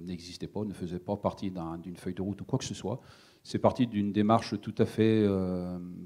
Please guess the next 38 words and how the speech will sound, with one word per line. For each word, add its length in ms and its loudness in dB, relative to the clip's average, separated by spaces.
pragmatique, 760 0
je 120 -14
dirais. 260 -2
Euh, 300 2
bah, 180 -2
c'est-à-dire, 460 -2
on 100 -2
est 60 -2
organisé 320 -4
en 20 -4
coopérative 480 -2
avec 140 0
des, 160 -4
des 240 -6
commissions 500 -2
cé-, 240 -4
céréales, 440 -4
des 100 -4
commissions, 340 -4
et 40 -6
cetera, 300 4
qui, 360 -2
qui 160 -10
discutons 480 -2
de 40 2
pas 140 4
mal 160 6
de 80 0
choses. 240 6
Et 40 4
c'est 120 2
vrai 120 8
que 100 4
la 500 6
juste 280 -2
rémunération 600 6
ou 60 4
le 260 4